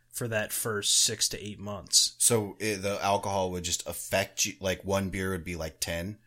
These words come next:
Speaker 2: or?
Speaker 1: Yeah, it was, it was usually after my second,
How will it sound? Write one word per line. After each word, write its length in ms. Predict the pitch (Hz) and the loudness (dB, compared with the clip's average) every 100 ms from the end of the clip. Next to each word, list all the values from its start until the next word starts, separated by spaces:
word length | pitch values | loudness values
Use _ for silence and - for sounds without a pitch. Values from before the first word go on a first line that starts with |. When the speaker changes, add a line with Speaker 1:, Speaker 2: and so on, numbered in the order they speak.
| _ _ | _ _
Speaker 2:
or? 400 | 87 92 85 80 | -2 0 0 -4
Speaker 1:
Yeah, 320 | - 127 123 104 | -2 2 4 4
it 140 | 123 | 2
was, 300 | 143 135 - - | 4 6 4 4
it 60 | |
was 300 | 143 139 123 | 2 2 2
usually 680 | 143 175 156 143 143 135 127 | 2 4 4 2 2 2 0
after 320 | 127 131 - | 0 -2 0
my 180 | 127 120 | -2 2
second, 600 | 117 - 117 - 135 139 | 4 4 4 -2 -6 -6